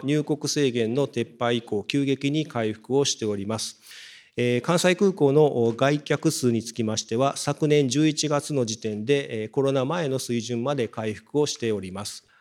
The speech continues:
えー、一方で、えー、中国からのお客様はまだ元に戻ってございません。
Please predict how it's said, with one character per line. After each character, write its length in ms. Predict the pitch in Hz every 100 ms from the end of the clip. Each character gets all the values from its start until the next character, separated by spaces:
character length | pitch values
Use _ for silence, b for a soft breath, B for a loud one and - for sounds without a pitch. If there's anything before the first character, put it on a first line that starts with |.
| b b _
え 60 | 139
ー、 40 |
一 180 | 139 -
方 140 | 202
で、 240 | 175 165 135
え 120 | 113 107
ー、 40 |
中 260 | - 220 208
国 280 | 160 127
か 120 | 113 113
ら 100 | 113
の 160 | 139
お 60 | 120
客 220 | 127 -
様 280 | - 110 110
は 140 | 127
ま 160 | 127 127
だ 80 | 110
元 240 | 117 110
に 100 | 110
戻 260 | 113 107 110
っ 20 |
て 160 | -
ご 100 | 101
ざ 160 | 104 104
い 60 | 98
ま 120 | 101
せ 140 | 120
ん。 100 | 107